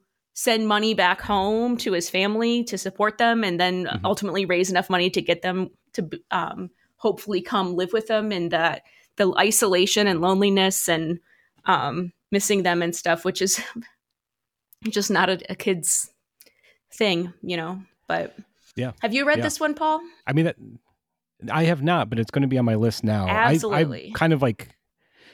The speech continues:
Speaker 2: yeah, I, I love anyone that tries to experiment and do something, you know,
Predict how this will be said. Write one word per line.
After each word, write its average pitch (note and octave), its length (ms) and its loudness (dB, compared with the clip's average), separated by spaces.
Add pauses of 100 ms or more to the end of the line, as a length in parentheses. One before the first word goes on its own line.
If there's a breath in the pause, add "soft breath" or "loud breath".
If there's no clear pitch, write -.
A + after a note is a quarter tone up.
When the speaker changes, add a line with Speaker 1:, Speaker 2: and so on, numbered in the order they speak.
Speaker 2:
yeah, D3+ 180 4
I, D3 240 2
I D3+ 120 2
love C#3+ 320 2
anyone B2 340 4
that G#2+ 180 -2
tries B2 200 0
to A#2 60 -2
experiment G#2+ 520 2
and G#2+ 100 -2
do A2 140 2
something, G#2 400 2
you G#2+ 60 -2
know, G2+ 180 0